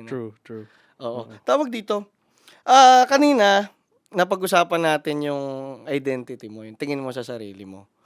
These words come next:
Speaker 1: So, sa psychology, napaka-importante rin ng identity.
Speaker 2: Mhm.
Speaker 1: So, para sa'yo, ano yung mga factors, or para sa psychology ba, ano yung mga factors na nagko-contribute sa identity ng isang tao?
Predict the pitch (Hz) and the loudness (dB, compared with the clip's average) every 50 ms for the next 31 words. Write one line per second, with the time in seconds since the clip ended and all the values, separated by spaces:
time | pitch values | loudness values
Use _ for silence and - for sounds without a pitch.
0 | _ _ _ _ _ - 156 147 147 147 - 170 165 196 185 180 196 190 185 185 | _ _ _ _ _ -4 -2 -2 -2 -2 -2 -2 -2 -2 -2 0 0 0 0 0
1 | 165 151 147 143 139 139 135 151 135 139 139 135 143 156 139 143 151 147 - 135 | -2 -2 -2 0 -2 -2 -2 -2 -2 -2 -2 -2 -2 -4 -6 -8 -8 -6 -4 -4
2 | 127 123 - 127 123 123 120 117 117 113 123 143 147 139 131 117 110 104 - 107 | -6 -6 -8 -12 -12 -12 -12 -12 -14 -12 -8 -6 -6 -6 -6 -8 -10 -12 -16 -20
3 | _ - 101 98 - 131 113 117 110 104 110 _ _ _ _ _ _ _ - - | _ -20 -20 _ -14 -14 -14 -14 -16 -18 -20 _ _ _ _ _ _ _ -2 2
4 | 254 269 269 269 269 269 269 269 262 262 262 240 - 285 285 269 254 240 160 147 | 4 4 4 4 2 0 -2 -4 -4 -6 -6 -4 -2 0 0 0 0 0 -2 -2
5 | 135 127 135 156 _ _ _ - 233 269 311 302 294 277 262 247 - 208 - - | -4 -6 -8 -12 _ _ _ -2 0 2 2 2 2 2 2 2 4 4 2 2
6 | _ _ - 151 147 151 147 - - - 165 170 170 165 160 156 156 151 147 - | _ _ -6 -4 -2 -2 -4 -6 -4 0 2 4 4 4 2 0 -4 -6 -6 -4
7 | - 254 269 254 - 214 180 180 160 - 147 139 135 135 131 127 120 104 104 104 | -2 -2 -2 -2 -4 -6 -8 -8 -6 -4 -4 -4 -4 -6 -8 -10 -12 -16 -16 -20
8 | _ _ _ _ - 202 226 285 311 294 277 247 240 - - 180 170 - - 180 | _ _ _ _ -4 -2 0 2 2 2 2 2 2 2 2 0 0 -2 -6 -6
9 | 170 - 180 170 165 165 156 143 147 143 143 - 143 131 127 131 123 - 135 131 | -4 -2 -2 -4 -2 -2 -2 -2 -2 -4 -4 -6 -10 -10 -10 -10 -8 -6 -6 -6
10 | 131 127 131 123 120 - 135 - 131 117 113 120 117 - 117 107 101 - 101 98 | -6 -6 -8 -10 -10 -10 -12 -10 -10 -10 -10 -10 -10 -10 -12 -12 -12 -12 -12 -12
11 | 101 107 104 101 | -12 -14 -16 -16